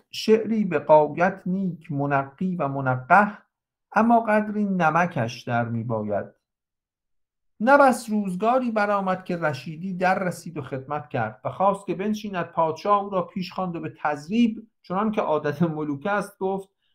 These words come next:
«امیر الشعراء پرس-، امیر الشعراء را پرسیدم که شعر رشیدی چون است؟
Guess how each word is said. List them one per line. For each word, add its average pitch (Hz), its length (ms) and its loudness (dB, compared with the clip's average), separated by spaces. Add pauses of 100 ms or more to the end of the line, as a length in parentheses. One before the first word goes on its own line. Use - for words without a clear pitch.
(180)
«امیر 202 260 2
الشعراء 214 460 4
پرس-، 220 380 0
امیر 190 240 -2
الشعراء 190 440 0
را 254 120 2
پرسیدم 226 520 -4
که 185 120 -6
شعر 165 400 -4
رشیدی 170 360 -6
چون 240 300 -4
است؟ 214 420 0